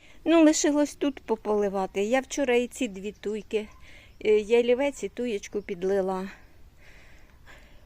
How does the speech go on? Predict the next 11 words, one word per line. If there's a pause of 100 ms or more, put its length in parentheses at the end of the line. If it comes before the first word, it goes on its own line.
(100)
Ой,
треба
ще
там
полуницю. (140)
Ну,
в
мене
деяка
хай
засихає.